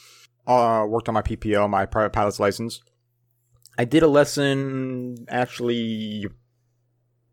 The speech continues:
less than a week ago. I don't know, it was, like, a few days ago, and I got another one coming up later this weekend. I'm starting pattern work, and so basically just,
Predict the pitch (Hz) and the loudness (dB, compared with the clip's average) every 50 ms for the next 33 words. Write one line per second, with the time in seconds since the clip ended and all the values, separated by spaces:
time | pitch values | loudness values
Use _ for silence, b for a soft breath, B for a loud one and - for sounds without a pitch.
0 | - - 120 120 117 123 143 143 - 165 151 139 151 156 - - 113 110 98 101 | -18 -14 -12 -4 0 0 0 2 2 2 4 4 4 2 2 0 0 0 2 2
1 | 104 98 - - 139 165 170 175 160 123 98 104 117 113 - 110 110 - - 151 | 0 -2 -2 0 0 2 4 4 4 4 2 0 -2 -4 -4 -6 -6 -4 -2 0
2 | 151 139 135 139 120 110 - 98 92 92 92 - - _ _ _ _ - 117 117 | 4 4 4 4 2 2 0 2 2 2 2 -2 -6 _ _ _ _ -4 0 2
3 | 113 120 120 120 127 123 120 113 110 107 110 117 113 110 98 - 110 110 104 98 | 4 4 4 4 4 4 4 2 2 0 0 0 0 0 0 0 0 0 0 0
4 | 101 92 - 104 113 110 - 107 98 92 90 87 - b b b b b b b | -2 -4 -2 -2 -2 0 0 0 -2 -2 -2 -6 -10 b b b b b b b
5 | b 113 120 117 - 190 - 160 - 156 147 151 143 123 104 92 - - - - | b -2 0 2 2 2 2 2 0 2 2 2 2 0 -2 -2 -6 -8 -10 -16
6 | - - _ _ _ _ _ _ _ _ - 117 110 107 107 101 101 101 101 95 | -20 -20 _ _ _ _ _ _ _ _ -8 -4 -2 0 0 0 0 0 -2 -2
7 | 98 101 98 - _ _ _ _ _ _ - - - 127 117 131 131 120 120 123 | -4 -6 -8 -10 _ _ _ _ _ _ -6 0 2 4 4 4 4 2 2 0
8 | 120 120 113 113 120 120 - - | 0 0 0 0 -2 -4 -4 -6